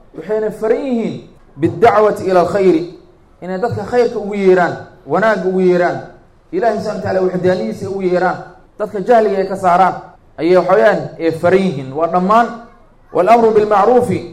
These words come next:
والنهي عن المنكر"، inay munkarka, maogtahay, ay reebaan, macruufkana ay faraan. Macruufka ay faraan, munkarkana ay reebaan. Keliya dad gaar ah Ilaahay subhanahu wa ta'ala uguma talagelin.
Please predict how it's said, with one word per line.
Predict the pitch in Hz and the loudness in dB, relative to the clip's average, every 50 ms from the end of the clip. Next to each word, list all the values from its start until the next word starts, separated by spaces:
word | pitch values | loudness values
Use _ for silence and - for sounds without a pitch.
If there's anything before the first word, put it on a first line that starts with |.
| - - - - - - - | -18 -20 -20 -20 -20 -16 -8
والنهي | - 156 175 208 240 233 226 214 | -6 -4 -2 0 0 0 0 0
عن | 190 196 190 | 0 0 0
المنكر"، | 190 190 190 196 185 175 170 165 160 160 160 - - - - - | 0 0 -2 -2 -2 -2 0 0 0 -2 -4 -8 -16 -20 -18 -14
inay | 180 196 208 214 214 220 | -12 -10 -8 -8 -6 -6
munkarka, | 254 247 - 233 220 202 - 214 | -4 -6 -4 -6 -6 -8 -8 -8
maogtahay, | 214 233 233 - 226 202 180 | -8 -8 -8 -4 -4 -2 -2
ay | 170 165 160 185 190 185 180 | -2 -2 -2 -2 -2 -4 -4
reebaan, | 185 190 196 196 220 226 233 233 233 - - - - _ _ - | -4 -6 -4 -2 0 0 0 0 -2 -6 -12 -20 -20 _ _ -10
macruufkana | 170 190 185 214 254 285 269 190 220 226 196 | -6 -4 -2 0 0 0 -2 -2 -4 -4 -2
ay | 190 180 | -2 -2
faraan. | 160 151 160 160 165 151 131 - - - - _ _ _ _ | -2 0 0 0 0 -2 -4 -8 -16 -20 -20 _ _ _ _
Macruufka | - 117 147 190 226 233 233 233 233 | -8 -4 0 0 2 0 0 -2 -2
ay | 226 226 226 | -2 -2 0
faraan, | 240 240 247 254 254 254 - - - - - - | 0 2 2 2 0 -2 -4 -12 -16 -20 -14 -10
munkarkana | 339 311 254 240 - 226 226 202 | -6 -4 -4 -4 -4 -4 -4 -2
ay | 190 185 | 0 0
reebaan. | 175 175 175 170 165 - - - - - - - _ _ _ | 2 2 0 0 -2 -4 -6 -14 -18 -20 -20 -20 _ _ _
Keliya | - 214 233 269 262 254 240 | -4 -2 -2 0 0 0 0
dad | 254 262 233 214 | 0 -2 -2 0
gaar | 220 254 247 240 | 0 2 2 2
ah | 233 208 196 214 | 2 0 0 -2
Ilaahay | 247 240 233 | -2 -2 -2
subhanahu | 226 226 214 214 214 | -4 -4 -6 -6 -4
wa | 196 | -4
ta'ala | 180 | -4
uguma | 196 214 220 214 | -4 -4 -4 -4
talagelin. | 220 196 180 170 175 165 160 - | -4 -4 -4 -2 -4 -4 -6 -6